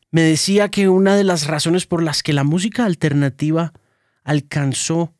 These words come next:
su estatus de gloria, reconocimiento y fama en los Estados Unidos fue precisamente por una canción de Depeche Mode que se metió en las corrientes comerciales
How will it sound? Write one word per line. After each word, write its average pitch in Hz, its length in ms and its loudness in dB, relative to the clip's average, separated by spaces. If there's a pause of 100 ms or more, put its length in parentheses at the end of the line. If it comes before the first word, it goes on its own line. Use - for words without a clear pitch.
(520)
su - 180 -8
estatus 170 680 -2
de 147 140 0
gloria, 135 580 0 (360)
reconocimiento 151 800 2
y 175 60 0
fama 147 560 0 (100)
en 135 140 -2
los 127 140 -4
Estados 123 420 -4
Unidos 131 340 -2
fue 170 140 -6
precisamente 196 800 0
por 170 160 -4
una 190 180 2
canción 156 320 -2
de 160 120 -2
Depeche 139 360 -4
Mode 135 320 0 (680)
que 175 120 0
se 170 140 0
metió 160 560 2 (320)
en 147 160 2
las 143 160 -2
corrientes 160 640 -2
comerciales 120 840 -2